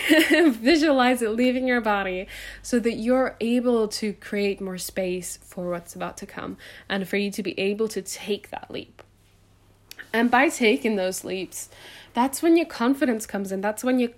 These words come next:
trust comes in. That's where it builds, because you keep doing that work, because you keep doing the scary things, okay?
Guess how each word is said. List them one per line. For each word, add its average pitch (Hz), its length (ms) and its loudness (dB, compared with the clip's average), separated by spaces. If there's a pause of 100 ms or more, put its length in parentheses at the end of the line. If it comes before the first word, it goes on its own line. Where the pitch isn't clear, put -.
(240)
trust - 400 -4
comes 202 260 -8
in. 196 120 -4
That's - 340 -8
where 226 180 2
it 208 280 -4
builds, 214 480 2
because 240 600 0
you 214 80 -6
keep 208 340 -10
doing 190 280 -6
that 185 180 -8
work, 190 200 -8
because 220 460 -6
you 208 100 -4
keep 202 260 -10
doing 190 260 -4
the 185 60 -10
scary 180 380 -6
things, 185 320 -10
okay? 202 480 -4